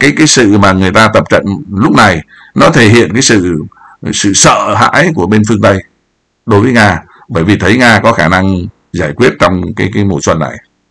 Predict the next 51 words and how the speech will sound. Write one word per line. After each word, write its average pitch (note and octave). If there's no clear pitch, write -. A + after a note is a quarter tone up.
Mà A2
rõ A2
ràng A2+
là, G2
là G#2
cái G2
việc A#2
tập G#2+
trận G2+
này G2+
nó A2
sẽ G#2+
ảnh G2+
hưởng G#2+
đến G#2+
cái B2+
kế B2+
hoạch A2+
của E2+
Nga, G2
đó G2+
là E3+
điều G2+
chắc G#2
chắn F#2
luôn. G#2
Đấy, -
Nga D3+
bây D3
giờ A#2+
muốn C#3
đánh C#3+
qua, C#3
muốn D3
thổi A2
qua C3
đây C3
thì G#2
rõ F#2+
ràng G#2
là, F#2+
là, F#2+
là, F#2+
là F2+
rồi F#2
bơm, A#2+
gọi F#2+
là G2+
b-, A2
cái C3+
gì, A2+